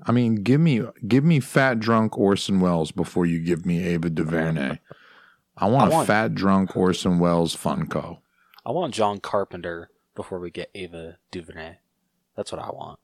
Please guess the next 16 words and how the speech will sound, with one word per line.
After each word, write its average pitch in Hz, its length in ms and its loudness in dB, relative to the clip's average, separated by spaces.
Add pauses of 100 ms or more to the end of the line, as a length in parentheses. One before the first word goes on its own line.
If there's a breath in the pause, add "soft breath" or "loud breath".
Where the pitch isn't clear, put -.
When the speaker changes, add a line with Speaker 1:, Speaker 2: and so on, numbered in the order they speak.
(920)
Speaker 1:
John 110 260 0
Carpenter 87 460 0
would 78 120 -4
be 80 120 -4
a 78 80 -8
cool 80 260 -4
one, 78 220 -4
too. 80 220 -4
He 101 180 0
Speaker 2:
Yeah. 98 60 2
Speaker 1:
directed 98 540 2
Big 95 160 2
Trouble 98 280 2
in 98 60 2
Little 95 180 2
China. 113 520 -2